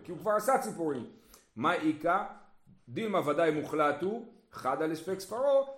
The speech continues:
ואחד על הספק טומאתו. מה י-, מה יכול להיות? מה איכא? אז מה יכול להיות? או אולי הוא היה ודאי מוחלט, אולי הוא באמת היה מצורע מוחלט,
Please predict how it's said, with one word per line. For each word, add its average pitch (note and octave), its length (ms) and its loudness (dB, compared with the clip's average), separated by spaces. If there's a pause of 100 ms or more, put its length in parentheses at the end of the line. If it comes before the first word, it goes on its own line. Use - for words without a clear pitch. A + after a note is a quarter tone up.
(100)
ואחד D#3+ 340 4
על F#3 80 0
הספק D3+ 360 -4
טומאתו. A2 520 -6 (260)
מה D#3+ 180 2
י-, D3 500 2
מה E3+ 160 4
יכול D#3 280 4
להיות? A#2+ 320 0
מה C#3 120 0
איכא? A#2 260 -2
אז G#2+ 120 -4
מה B2+ 120 -2
יכול B2+ 240 0
להיות? G#2 500 -2 (140)
או G3+ 320 2 (120)
אולי F#3+ 280 6
הוא G3+ 100 6
היה E3+ 220 4
ודאי D3+ 280 2
מוחלט, A#2+ 360 -2
אולי D3+ 200 0
הוא D3+ 80 0
באמת D3 300 -2
היה C#3+ 120 0
מצורע B2+ 360 -4
מוחלט, G#2+ 420 -4